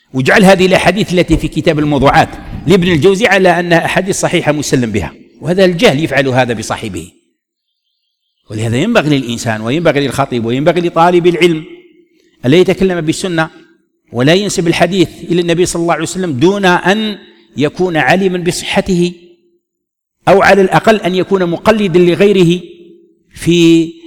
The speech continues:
نسبة التصحيح لأحد من العلماء. ما هو كل أحاديث تقرأها وتقول: "أنت قال النبي صلى الله عليه وسلم". ولهذا العلماء يرون أحيانا الحديث بصيغة التمريض،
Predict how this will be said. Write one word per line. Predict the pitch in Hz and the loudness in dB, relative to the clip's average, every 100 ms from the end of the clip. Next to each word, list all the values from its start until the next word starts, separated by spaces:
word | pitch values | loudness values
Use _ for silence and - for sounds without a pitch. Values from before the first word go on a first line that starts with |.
| - | -10
نسبة | - - 165 170 170 - | -4 -2 -2 0 0 0
التصحيح | 151 160 - - 175 151 | -4 -4 -2 0 0 0
لأحد | 170 - 156 | -2 -2 -2
من | 160 | -2
العلماء. | 151 160 160 143 147 - - _ _ _ | -2 0 0 0 -4 -8 -20 _ _ _
ما | - | 0
هو | 226 | 0
كل | 226 233 | 0 -4
أحاديث | - 190 180 | -2 0 -2
تقرأها | - - 170 147 | -2 0 0 0
وتقول: | 156 147 - 170 | -4 -8 -6 -6
"أنت | 160 143 | -4 -2
قال | 143 147 - 156 | -2 0 2 2
النبي | 147 143 139 | 2 -2 -4
صلى | 135 135 | -4 -2
الله | 131 | -2
عليه | 123 | -2
وسلم". | 117 127 98 - - _ _ _ _ _ | -4 -4 -4 -8 -20 _ _ _ _ _
ولهذا | 127 139 190 | -2 2 2
العلماء | 190 165 190 214 | 2 0 0 2
يرون | 190 208 240 | 2 2 0
أحيانا | 196 143 226 214 | 0 2 0 0
الحديث | 180 208 254 160 | 0 -2 -2 -2
بصيغة | 180 214 185 165 | -4 -2 -2 -2
التمريض، | - 170 156 | -2 0 0